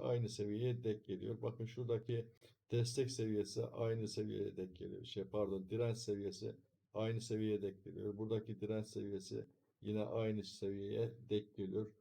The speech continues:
Burada direnç görmüş, dönüşte de destek olarak görev yapmış.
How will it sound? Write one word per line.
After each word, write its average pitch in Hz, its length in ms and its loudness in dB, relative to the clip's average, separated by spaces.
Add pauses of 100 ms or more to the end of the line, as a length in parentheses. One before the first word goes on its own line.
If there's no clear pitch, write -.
(280)
Burada 127 360 8
direnç 123 400 4
görmüş, 110 600 2
dönüşte 107 480 2
de 110 280 6
destek 107 380 0
olarak 98 440 2
görev 101 340 4
yapmış. - 420 -8